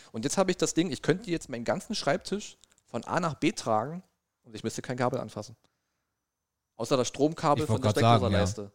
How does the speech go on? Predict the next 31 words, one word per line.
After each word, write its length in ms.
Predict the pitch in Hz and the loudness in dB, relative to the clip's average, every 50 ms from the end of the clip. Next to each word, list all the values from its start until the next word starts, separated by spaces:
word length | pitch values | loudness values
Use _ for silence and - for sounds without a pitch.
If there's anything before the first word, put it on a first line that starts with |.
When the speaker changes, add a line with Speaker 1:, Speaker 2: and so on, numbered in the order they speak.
| - | -6
Speaker 1:
So, 80 | - 98 | -2 0
Speaker 2:
Ja. 100 | 90 87 | 2 2
Speaker 1:
ich 60 | - | 0
kann 120 | - 156 170 | -2 -4 -6
das 100 | 160 - | -6 -6
komplett 380 | - 131 - - 139 185 - - - - _ _ - _ _ | -8 -12 -2 2 2 2 2 0 -8 -20 _ _ -20 _ _
moven, 540 | - 143 143 180 196 190 190 180 165 139 | -20 -8 -4 -4 -2 -2 -2 -4 -4 -4
wie 100 | 156 180 | -4 -6
ich 140 | 180 - - | -6 -2 2
will. 120 | 143 151 160 | 4 4 4
Ich 60 | 131 | 4
kann 120 | - - 147 | 0 -2 -2
das 140 | 143 - | -2 0
morgen 300 | 160 156 175 196 185 175 | 0 0 0 0 0 0
hier 120 | 170 170 147 | 2 2 2
an 60 | 147 | 2
der 100 | 147 143 | 2 0
Ecke 160 | - - 170 | 0 -2 -4
stellen. 320 | 160 - 143 143 143 143 135 | -2 0 0 0 0 0 -2
Kein 220 | - - 151 165 | -2 -2 -2 -2
Kabel, 320 | - - 135 143 143 147 143 | -2 -2 -2 -2 0 0 -2
ist 80 | 143 | -2
alles 220 | - 135 143 151 - | -2 -4 -4 -4 -4
unten 200 | 139 147 - 143 | -8 -10 -10 -10
sauber 240 | 127 120 123 131 131 | -6 -4 -2 -2 -2
verlegt. 320 | - - 117 127 123 - - | -2 2 2 2 2 0 -6
Ich 80 | 101 | -4
sehe 100 | - 104 | -2 0
davon 280 | - 196 - - 190 202 | 0 0 0 -2 -4 -4
nichts. 240 | 226 - - - - | -6 -8 -10 -6 0
Speaker 2:
Mhm. 300 | 135 131 127 165 208 | 2 6 6 6 6